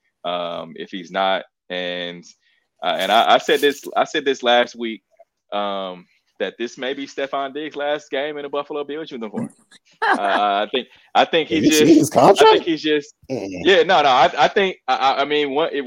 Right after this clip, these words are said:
Speaker 1: you got, you got your brother out there, uh, uh, saying, you know, you gotta,
Speaker 3: And
Speaker 1: you
Speaker 3: then
Speaker 1: gotta
Speaker 3: Dallas
Speaker 1: get, uh, you
Speaker 3: collapsed.
Speaker 1: gotta get him out. Yeah, you gotta get, you gotta get him out of there. You gotta get him out of there. So he's not just speaking that off the cuff.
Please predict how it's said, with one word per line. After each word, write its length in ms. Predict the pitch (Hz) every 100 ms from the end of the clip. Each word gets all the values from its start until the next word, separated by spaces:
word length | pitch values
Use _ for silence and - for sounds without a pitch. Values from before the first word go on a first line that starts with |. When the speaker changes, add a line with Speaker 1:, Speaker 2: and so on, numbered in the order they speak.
| 143
Speaker 1:
you 80 | 190
got, 200 | 180 160
you 60 |
got 220 | 196 147 135
your 80 |
brother 420 | 120 156 160 156 - _ _ _
out 200 | 123 139 151
there, 480 | 147 139 139 131 -
uh, 580 | 123 117 110 101 95 90 -
uh, 340 | 107 101 98
saying, 520 | 101 143 135 127 127 113
you 100 | 127
know, 340 | 117 113 110 _ _ _ -
you 80 | 113
gotta, 220 | 123 123
Speaker 3:
And 100 | 85
Speaker 1:
you 60 | 101
Speaker 3:
then 140 | 104
Speaker 1:
gotta 120 | 98
Speaker 3:
Dallas 360 | 104 110 98 -
Speaker 1:
get, 140 | -
uh, 40 | 95
you 20 |
Speaker 3:
collapsed. 520 | 92 135 190 180 -
Speaker 1:
gotta 160 | 123 - 135
get 20 |
him 120 | 131
out. 240 | 131 131 135 - -
Yeah, 220 | 127 151 127
you 140 | 135
gotta 220 | 147 139
get, 260 | 151 151 123
you 80 | 131
gotta 240 | 135 135
get 140 | 143
him 80 | 143
out 180 | 143 143
of 80 | 143
there. 460 | 143 143 139 143 _ _ -
You 100 | 110
gotta 180 | 120 123
get 100 | 127
him 100 | 127
out 140 | 131
of 60 | 127
there. 280 | 127 127
So 180 | 123 120
he's 200 | 117 170
not 180 | 170 143
just 120 | 131
speaking 280 | - 139 123
that 100 | 117
off 160 | 113 110
the 60 | -
cuff. 320 | 123 107